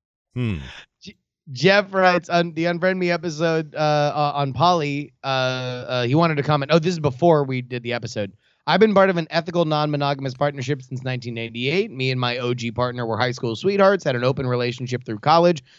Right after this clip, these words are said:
Speaker 2: got married for insurance, and then joined a poly community about seven years ago. Right now, I have two other partners outside of my wife, and she has two other partners as well. Those relationships range from six years to as recent as last year.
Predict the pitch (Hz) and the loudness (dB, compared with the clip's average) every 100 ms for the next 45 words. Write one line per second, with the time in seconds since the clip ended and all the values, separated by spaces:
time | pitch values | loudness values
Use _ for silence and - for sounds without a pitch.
0 | _ 139 131 151 202 208 170 165 135 - | _ -2 2 4 4 4 2 0 0 2
1 | 170 131 131 131 127 123 127 139 139 127 | 2 2 -2 -4 -4 -4 0 0 0 0
2 | 139 147 143 143 135 139 139 139 135 127 | 0 0 -2 -4 -4 -2 0 0 0 -2
3 | 127 139 131 170 233 180 127 87 - _ | -2 -2 2 2 2 2 0 -2 -8 _
4 | _ _ 151 165 170 170 170 151 127 208 | _ _ 0 2 4 6 6 4 0 0
5 | 202 185 180 175 175 147 135 135 127 120 | 2 2 0 2 0 0 0 -2 -2 -2
6 | 120 170 180 - 127 120 - 233 165 135 | 2 4 4 0 -12 -8 -4 0 0 0
7 | 131 131 120 104 107 104 101 107 107 170 | -4 -4 -4 -4 -8 -8 -10 -4 4 6
8 | 143 92 _ _ _ 147 165 143 156 156 | 4 0 _ _ _ 4 4 4 4 2
9 | 135 135 147 139 151 156 135 117 107 185 | 0 -2 -2 -2 -2 -2 -4 -6 -6 -4
10 | 180 175 185 185 196 - 131 127 131 123 | -4 0 4 4 4 0 -2 0 -4 -2
11 | 110 107 151 139 156 151 135 | -6 0 2 2 0 0 0